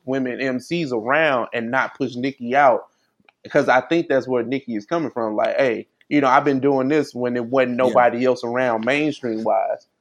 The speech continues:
Speaker 1: Now that there's a few sprinkled in mainstream, y'all wanna get me out the paint?"
Speaker 2: Yeah.
Speaker 1: That don't work like that.
Speaker 2: Yeah,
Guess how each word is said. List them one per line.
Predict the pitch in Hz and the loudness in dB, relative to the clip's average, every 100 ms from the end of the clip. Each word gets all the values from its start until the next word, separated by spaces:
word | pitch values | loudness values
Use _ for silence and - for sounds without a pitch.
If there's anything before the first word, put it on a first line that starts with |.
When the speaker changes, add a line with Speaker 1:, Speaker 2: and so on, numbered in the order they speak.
| - | -10
Speaker 1:
Now | 123 143 135 | 0 4 4
that | 131 | 2
there's | 123 117 | -2 -2
a | 120 - | -6 -4
few | 160 135 | -4 -4
sprinkled | - 160 156 131 131 | -4 -4 -4 -2 0
in | 156 131 | 2 2
mainstream, | 131 160 147 - 123 117 | 0 0 -2 -4 -6 0
y'all | 127 135 | 2 2
wanna | 123 | 0
get | 120 117 | -6 -6
me | 127 | -2
out | 113 | -2
the | - | -2
paint?" | - 180 220 | -8 -8 -8
Speaker 2:
Yeah. | 85 - | -12 -10
Speaker 1:
That | - | -2
don't | 208 107 | 0 2
work | 110 - | 0 0
like | 123 - | -2 0
that. | |
Speaker 2:
Yeah, | 160 143 | -4 -4